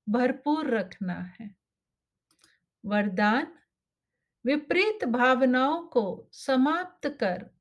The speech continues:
अव्यक्त स्थिति का अनुभव करने वाले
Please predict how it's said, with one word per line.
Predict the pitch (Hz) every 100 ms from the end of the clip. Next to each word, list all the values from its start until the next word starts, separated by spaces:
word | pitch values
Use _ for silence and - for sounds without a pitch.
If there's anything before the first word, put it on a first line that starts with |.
| _ _ _
अव्यक्त | 254 262 302 359 -
स्थिति | - 285 277 294
का | 294 302 302
अनुभव | 285 - 214 240 233 294 311
करने | - 226 214 208 208
वाले | 196 185 185 226 330